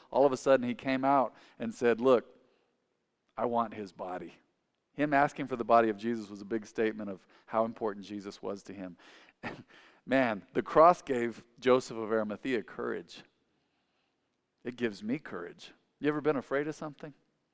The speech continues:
Oh man, who knows the stuff that you've been afraid of, right? Scared to death, things we've been afraid of.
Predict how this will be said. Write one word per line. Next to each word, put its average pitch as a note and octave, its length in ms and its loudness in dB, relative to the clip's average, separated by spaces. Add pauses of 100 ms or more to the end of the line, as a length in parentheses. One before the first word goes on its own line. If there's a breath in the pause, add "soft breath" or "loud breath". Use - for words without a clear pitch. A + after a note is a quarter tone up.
(840)
Oh A#2+ 240 -10
man, A#2 540 -12
who C3+ 160 -10
knows A#2 420 -6
the G#2 80 -14
stuff G#2+ 380 -12
that G#2 140 -14
you've G#2 180 -16
been G#2+ 100 -12
afraid G2 340 -12
of, F#2 160 -10
right? A#2+ 240 -8 (1000)
Scared - 400 -16
to - 80 -14
death, - 440 -8
things G#2+ 280 -10
we've G#2+ 160 -12
been G#2+ 140 -8
afraid G2 300 -8
of. F#2 140 -12